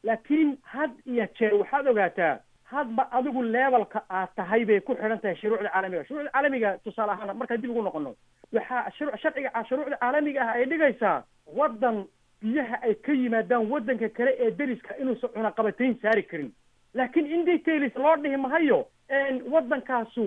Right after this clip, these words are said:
wuxuu leeyahay intaa, waddankana intaasuu leeyahay. Cidda la rabo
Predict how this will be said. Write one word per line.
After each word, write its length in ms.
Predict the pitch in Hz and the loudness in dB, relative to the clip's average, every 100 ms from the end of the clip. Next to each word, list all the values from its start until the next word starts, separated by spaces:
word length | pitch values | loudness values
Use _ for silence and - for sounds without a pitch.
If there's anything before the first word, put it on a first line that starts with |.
| - | -4
wuxuu 240 | 214 - 262 | -6 -2 2
leeyahay 500 | 320 285 240 208 226 | 2 2 2 0 0
intaa, 360 | 302 302 247 220 | -2 0 0 2
waddankana 520 | 302 233 262 254 262 | 0 -2 -4 -2 -2
intaasuu 460 | 302 294 277 269 285 | -4 0 -2 0 -2
leeyahay. 280 | 269 208 - 320 | 0 -2 -2 -6
Cidda 160 | 262 294 | 0 2
la 120 | 262 | 2
rabo 280 | 226 247 | 0 -2